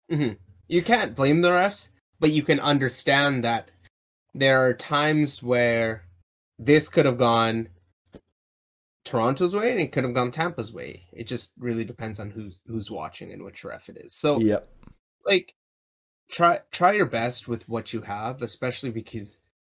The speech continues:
Speaker 1: there's not great, um, 'cause they really need either defensemen or goalies, and you're either gonna have to overpay for Kemper or Husso or some of these, like, backups that are playing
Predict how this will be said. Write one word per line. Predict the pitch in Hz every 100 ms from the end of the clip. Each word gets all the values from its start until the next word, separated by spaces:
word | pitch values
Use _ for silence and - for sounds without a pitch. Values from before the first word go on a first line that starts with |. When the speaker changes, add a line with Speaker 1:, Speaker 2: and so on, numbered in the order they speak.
| _ _ _ _ _ _ _ -
Speaker 1:
there's | 127 135
not | 156 170 - _ 113
great, | 110 123 135 147 _ _
um, | 120 120 113 107 104 98 _ _ _ _ _ _ _ -
'cause | 120
they | 143
really | 147 170 170
need | 165 151
either | 143 135 117
defensemen | 123 135 165 - 202 208 - _ _ _ _ -
or | 127 117
goalies, | 127 120 110 104 98 -
and | 117 107 _ _ _ _ _
you're | 117 110
either | 139 131
gonna | 123 156 185
have | 175 185
to | -
overpay | 135 139 175 170 160
for | 160 160
Kemper | - 156 151 117 113 135 -
or | 117
Husso | 107 156 147 131 123
or | 117
some | 113 127
of | 127
these, | 131 123
like, | 131 117 _ _ _ _ _ _ _ _
backups | 123 127 143 147 -
that | 135
are | 127
playing | 120 135 135 135 131